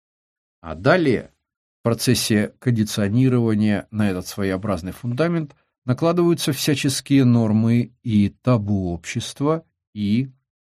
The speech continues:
или ближайшего окружения. В результате образуется система,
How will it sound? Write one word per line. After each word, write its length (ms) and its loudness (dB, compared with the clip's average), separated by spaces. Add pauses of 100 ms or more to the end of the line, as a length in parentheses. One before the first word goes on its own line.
(260)
или 240 0
ближайшего 640 -2
окружения. 500 -4 (1160)
В 40 -12
результате 440 2
образуется 540 2
система, 680 -6